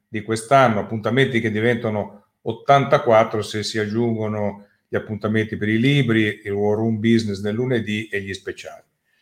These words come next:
Per Bruxelles il passaporto vaccinale europeo dovrebbe essere operativo all'inizio della stagione estiva. Mario Draghi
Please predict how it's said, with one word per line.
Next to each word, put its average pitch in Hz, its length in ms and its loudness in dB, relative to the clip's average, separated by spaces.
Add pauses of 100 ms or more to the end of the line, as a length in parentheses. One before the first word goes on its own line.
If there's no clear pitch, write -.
(500)
Per 190 220 4
Bruxelles 180 600 2
il 143 100 -4
passaporto 131 560 2
vaccinale 131 480 4
europeo 135 440 4
dovrebbe 120 420 2
essere 120 320 2
operativo 120 560 -2
all'inizio 113 560 -2
della 104 160 -2
stagione 101 500 -4
estiva. 92 600 -8
Mario 135 260 4
Draghi 139 680 4